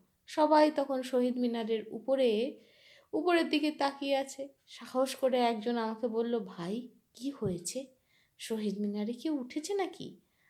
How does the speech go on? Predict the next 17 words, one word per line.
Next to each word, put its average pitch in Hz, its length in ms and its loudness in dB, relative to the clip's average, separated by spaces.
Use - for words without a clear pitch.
আমি 359 180 4
বললাম, 381 200 4
"না 302 300 4
ভাই, 240 400 2
একটা 226 260 -4
কাক 285 600 4
উড়তে 339 280 0
উড়তে 320 520 4
তার 302 220 4
প্রকৃতির 294 540 -2
ডাকে 285 280 2
সাড়া 277 340 4
দিল 330 220 4
আমারই 302 420 6
গায়ে, 311 540 6
সেই 349 300 0
কাকটাকে, 320 1040 4